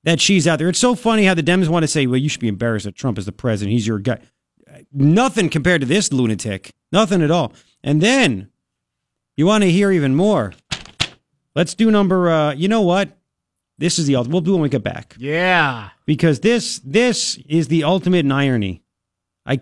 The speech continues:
Speaker 1: I couldn't believe what she actually said. You thought, I mean, you thought these two things were bad.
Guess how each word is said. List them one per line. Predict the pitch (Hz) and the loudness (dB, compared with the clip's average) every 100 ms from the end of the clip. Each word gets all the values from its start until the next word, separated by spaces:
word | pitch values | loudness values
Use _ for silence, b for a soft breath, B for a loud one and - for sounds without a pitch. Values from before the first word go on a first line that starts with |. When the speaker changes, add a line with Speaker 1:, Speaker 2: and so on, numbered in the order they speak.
| 151 | -2
Speaker 1:
I | 151 | -2
couldn't | 165 233 220 | 0 2 2
believe | 196 180 214 175 | 2 2 2 2
what | 151 | 0
she | - 170 | -2 -2
actually | 143 156 - 160 143 | 0 -2 -2 -2 -2
said. | - 185 190 120 - _ _ _ _ _ _ _ _ | 0 0 0 -2 -14 _ _ _ _ _ _ _ _
You | - 185 | 0 2
thought, | 233 | 2
I | 185 | 2
mean, | 226 | 2
you | |
thought | 240 254 | 2 0
these | 185 254 | 2 2
two | - 262 | 2 0
things | 214 202 160 | 2 0 2
were | 151 | 0
bad. | 131 101 85 | 0 -2 -6